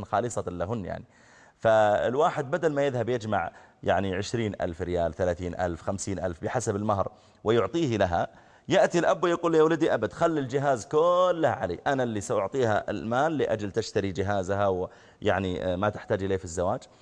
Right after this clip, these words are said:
وأنا أهديتها لك إهداء"، بمعنى أني وفرت عليك المال الذي تدفعه، وإلا فشرعا لا بد من موافقة البنت.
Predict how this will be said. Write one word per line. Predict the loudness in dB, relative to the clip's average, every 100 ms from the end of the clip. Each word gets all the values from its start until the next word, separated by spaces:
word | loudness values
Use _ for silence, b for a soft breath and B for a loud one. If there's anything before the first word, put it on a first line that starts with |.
| b b b
وأنا | 0 2 2 0 -2
أهديتها | -2 -2 -2 0
لك | 0
إهداء"، | -2 -4 0 0 0 -6 -12 -6
بمعنى | -2 0 0 -2 -6 -6 _ _ _ _ _ _ _ _ -2
أني | 0 2
وفرت | 0 2 0 0
عليك | 0 0 -2 -6 -10 -4
المال | 0 2 2
الذي | 0 0
تدفعه، | -2 -2 -8 -8 b b b b b
وإلا | 0 2 2
فشرعا | 0 -2 -2 0
لا | 0 -2
بد | -2 -2
من | 0
موافقة | 0 -2 -2 -8 -8
البنت. | -10 -12